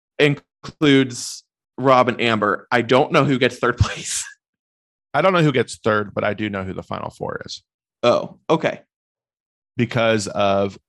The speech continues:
Speaker 2: the way it, the description of it, I was, like, reading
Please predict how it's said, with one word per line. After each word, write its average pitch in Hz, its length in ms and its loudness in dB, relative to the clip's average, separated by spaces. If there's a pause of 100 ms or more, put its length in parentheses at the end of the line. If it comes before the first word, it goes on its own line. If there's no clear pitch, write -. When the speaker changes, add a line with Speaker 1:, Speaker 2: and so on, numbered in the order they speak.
(120)
Speaker 2:
the 107 160 -4
way 101 260 -2
it, 104 140 -8 (160)
the 101 180 -6
description 98 560 -8
of 123 180 -2
it, 127 220 -4 (280)
I 123 40 0
was, 110 80 -2
like, 107 140 -4
reading 110 480 -4